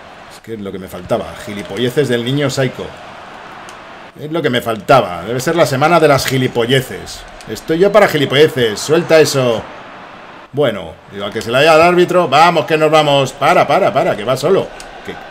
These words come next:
está, que la pierde el Mariano, tíos. Que no empato, cuarenta y tres, y que otra vez en la segunda parte, con el dolor de pelotas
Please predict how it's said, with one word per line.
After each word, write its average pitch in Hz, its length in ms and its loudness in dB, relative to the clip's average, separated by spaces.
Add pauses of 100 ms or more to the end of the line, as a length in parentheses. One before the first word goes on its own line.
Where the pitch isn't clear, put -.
(200)
está, - 240 -10 (440)
que 151 120 2
la 104 160 -2
pierde 202 280 6
el 131 80 6
Mariano, 135 520 6
tíos. 147 600 2 (840)
Que 117 140 2
no 151 80 6
empato, 226 500 4
cuarenta 139 420 4
y 135 80 4
tres, 208 500 4
y 143 180 4
que 147 120 4
otra 175 200 4
vez 202 180 4
en 180 80 6
la 147 80 6
segunda 156 400 4
parte, 196 600 4
con 147 220 4
el 135 200 2
dolor 143 460 4
de 165 140 6
pelotas 180 600 4